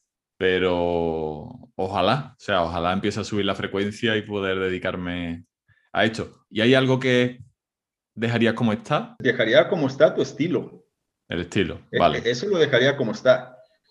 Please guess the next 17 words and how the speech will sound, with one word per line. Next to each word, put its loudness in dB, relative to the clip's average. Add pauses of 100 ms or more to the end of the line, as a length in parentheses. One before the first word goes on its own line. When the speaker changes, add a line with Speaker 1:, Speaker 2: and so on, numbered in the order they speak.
Speaker 2:
Aumentaría 2
la 2
frecuencia, -2
sí. -2 (200)
Independientemente 2
de, 4
del 2
estilo -2
de 2
vida 0
que -10
tienes. -8
O -8
sea, 4 (380)
si -4
uno 2
quiere, 4